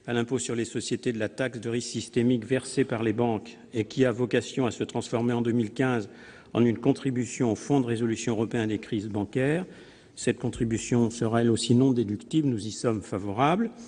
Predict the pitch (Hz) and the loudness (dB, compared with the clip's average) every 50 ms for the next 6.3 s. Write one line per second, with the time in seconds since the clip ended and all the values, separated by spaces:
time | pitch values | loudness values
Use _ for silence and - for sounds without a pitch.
0 | - - - - - - - - - - - - - - - - - 143 127 139 | -20 -20 -20 -20 -20 -20 -20 -20 -20 -20 -20 -20 -20 -20 -2 4 4 6 6 4
1 | 151 131 131 147 135 - - 156 151 131 120 127 127 127 127 123 113 120 110 - | 2 0 -2 -6 -6 -4 -2 -2 0 0 0 0 0 0 0 -2 -4 -6 -10 -8
2 | - - 135 127 113 110 104 - - 135 123 - - 113 95 - - 110 - - | -4 -2 -2 0 0 -2 -2 -2 -4 -4 -4 -4 -6 -8 -6 -6 -6 -8 -6 -4
3 | - 135 143 156 151 147 - 135 127 123 113 - 113 113 110 101 120 107 - - | -2 0 0 0 0 -2 -2 -2 -2 -2 -2 -2 -2 -2 -2 -2 -2 -4 -2 0
4 | 135 143 147 139 139 - - 147 135 - - - 120 120 117 113 113 110 120 113 | 0 0 0 -2 -4 -2 -2 -2 -2 -2 -4 -4 -2 -2 -2 -2 -2 -2 -4 -4
5 | 117 - - - 117 113 120 113 110 110 110 104 113 117 135 151 160 143 123 113 | -6 -6 -6 -4 -2 -2 0 -2 -2 -2 -2 -2 0 2 2 2 2 2 2 0
6 | 107 - - 131 123 113 | 0 0 0 0 0 0